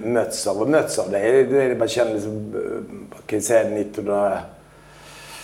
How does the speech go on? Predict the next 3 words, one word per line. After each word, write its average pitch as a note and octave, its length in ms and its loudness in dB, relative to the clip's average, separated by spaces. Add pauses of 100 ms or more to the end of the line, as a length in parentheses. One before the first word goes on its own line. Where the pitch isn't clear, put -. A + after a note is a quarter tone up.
(1000)
eh, F2+ 1080 -2
tvåtusen D3 380 0
tio A#2+ 520 6